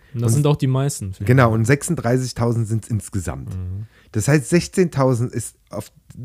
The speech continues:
Speaker 2: in, in den restlichen Ländern verteilt.
Speaker 1: In den restlichen achtundneunzig Ländern, ja.
Speaker 2: Sechzehntausend. Hammerhart. Das ist schon traurig.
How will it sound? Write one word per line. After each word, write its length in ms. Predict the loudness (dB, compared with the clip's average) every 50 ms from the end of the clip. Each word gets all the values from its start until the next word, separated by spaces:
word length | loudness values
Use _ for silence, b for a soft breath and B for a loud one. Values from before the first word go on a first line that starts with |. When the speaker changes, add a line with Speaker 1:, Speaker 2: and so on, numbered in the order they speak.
| -10 -4
Speaker 2:
in, 160 | -2 -2 -2
in 240 | -2 -2 0 2 2
den 140 | 2 2 4
restlichen 520 | 4 4 4 2 0 -2 -2 -2 0 -2
Ländern 420 | -2 -2 -2 -2 -2 -2 -2 -4 -4
verteilt. 500 | -4 -6 -8 -8 -6 -10 -8 -6 -6 -6
Speaker 1:
In 40 | -6
den 100 | -6 -4
restlichen 480 | -4 -4 -4 -4 -6 -6 -6 -6 -6
achtundneunzig 500 | -8 -8 -8 -6 -6 -6 -6 -6 -6 -8
Ländern, 360 | -8 -8 -6 -6 -6 -8 -8 -10
ja. 80 | -10
Speaker 2:
Sechzehntausend. 1080 | -4 -2 -2 -2 -2 -2 -2 0 0 0 -2 -4 -4 -4 -6 -8 -10 -12 -16 -18 _ _ _ _ _ -12
Hammerhart. 840 | -8 -4 -2 -2 0 0 0 0 -2 -4 -4 -6 -8 -12 -18 -20 _ _ _ _ _ _ _ _ _ _ _ _ -10
Das 220 | -8 -8 -6 -8
ist 60 | -6
schon 140 | -6 -6 -6
traurig. 540 | -6 -6 -4 -4 -4 -4 -6 -8 -10 -12